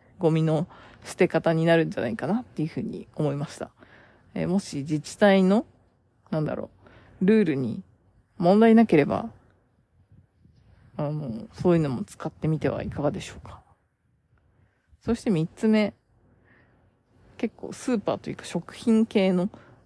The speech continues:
お話、日用品と食品の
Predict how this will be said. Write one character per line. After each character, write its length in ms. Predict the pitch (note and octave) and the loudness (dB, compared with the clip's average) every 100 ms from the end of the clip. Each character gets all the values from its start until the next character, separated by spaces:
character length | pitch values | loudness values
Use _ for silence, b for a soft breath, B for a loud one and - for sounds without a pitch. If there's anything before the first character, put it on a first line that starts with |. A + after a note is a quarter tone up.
| - | -4
お 80 | F3+ | 0
話、 400 | F#3+ F3 - - | 2 0 -2 -2
日 360 | E3+ F3 G3 | -2 0 4
用 120 | G3+ | 4
品 540 | A3 - - - F#3 F#3+ | 4 -6 -10 0 0 0
と 100 | - | -4
食 240 | E3 - | -8 -10
品 300 | - D#3+ D#3+ | -6 -4 -2
の 100 | D#3 | -4